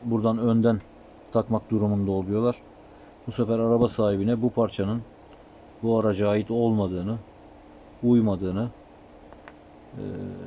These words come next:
söyleyip müşteriyi sağ olsun müşterinin yanında bizi de üzüyorlar. Böyle bir video çekelim istedim. Ürünü satın almadan önce bunu seyrederseniz bizim açımızdan, sizin açınızdan çok daha,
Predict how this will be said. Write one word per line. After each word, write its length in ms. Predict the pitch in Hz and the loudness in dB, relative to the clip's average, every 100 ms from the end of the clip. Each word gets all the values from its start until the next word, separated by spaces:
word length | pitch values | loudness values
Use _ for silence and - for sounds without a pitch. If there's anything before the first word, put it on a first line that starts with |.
| - 90 92 | -14 -14 -14
söyleyip 500 | - 107 95 98 113 - - | -6 -2 0 -2 -4 -10 -6
müşteriyi 600 | 110 - - 92 101 117 - | -6 -6 -6 -4 -2 -4 -6
sağ 200 | - - | -10 -4
olsun 400 | 104 90 - 120 - - - - - - - - - | -2 -2 -4 -4 -6 -18 -20 -20 -20 -20 -20 -20 -12
müşterinin 520 | 98 - 117 123 131 | -10 -6 0 2 4
yanında 400 | 123 113 120 127 | 4 4 4 2
bizi 220 | 104 113 113 | 0 0 2
de 60 | |
üzüyorlar. 680 | 113 98 92 92 95 117 - - - - - - - | 2 0 -2 -2 0 -2 -6 -20 -20 -20 -20 -20 -8
Böyle 260 | 139 120 120 | -2 0 2
bir 100 | 113 | 2
video 220 | 110 120 | 2 0
çekelim 400 | - 107 101 95 | 0 -2 -2 -2
istedim. 380 | 90 - 98 117 - - - - - - - - 113 | -4 -4 -6 -6 -10 -20 -20 -20 -20 -20 -20 -12 -2
Ürünü 340 | 110 110 113 | 0 2 0
satın 320 | - 113 117 | 0 -2 2
almadan 400 | 113 110 107 104 | 2 2 2 2
önce 360 | 101 98 104 113 - - - - - | 0 0 0 -2 -6 -20 -20 -20 -8
bunu 160 | 107 104 | -4 -4
seyrederseniz 960 | - 107 107 101 95 - 98 - - - - - - - - | 0 0 2 0 -2 -2 -4 -4 -10 -18 -20 -20 -20 -14 -4
bizim 220 | 110 123 | 2 2
açımızdan, 460 | 110 107 98 101 120 | 2 -2 -2 -2 -4
sizin 340 | - 107 120 | -4 -2 0
açınızdan 500 | 101 98 95 95 117 | -2 -2 -4 -2 -4
çok 280 | 120 113 - | -2 -4 -2
daha, 240 | 98 120 | -2 -2